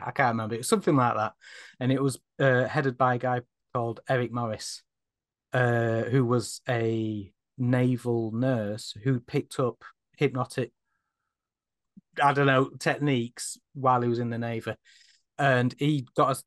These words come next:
interested in the subject, and he was just going around the area. You know, he was, he put an advert out in, I think it was U F O magazine at the time,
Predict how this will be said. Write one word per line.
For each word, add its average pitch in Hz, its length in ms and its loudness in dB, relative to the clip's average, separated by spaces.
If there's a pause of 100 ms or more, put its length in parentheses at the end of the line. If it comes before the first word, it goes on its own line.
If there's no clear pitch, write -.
interested 143 420 -2
in 131 60 -2
the 127 40 -4
subject, - 560 -8
and 139 100 -2
he 127 60 0
was 123 100 -2
just 151 160 -2
going 147 200 4
around 131 180 4
the 113 160 -4
area. 131 340 -2
You 143 120 -4
know, 127 160 -2
he 131 60 -4
was, 135 180 -6
he 143 80 -6
put 160 160 -2
an 135 80 0
advert 139 320 0
out 113 260 -4
in, 107 280 -8
I 104 40 -18
think 123 220 -12
it 127 40 -8
was 117 140 -12
U 123 120 -2
F 117 120 -8
O 127 120 -2
magazine 107 440 -8
at 95 80 -12
the 95 60 -18
time, 92 480 -10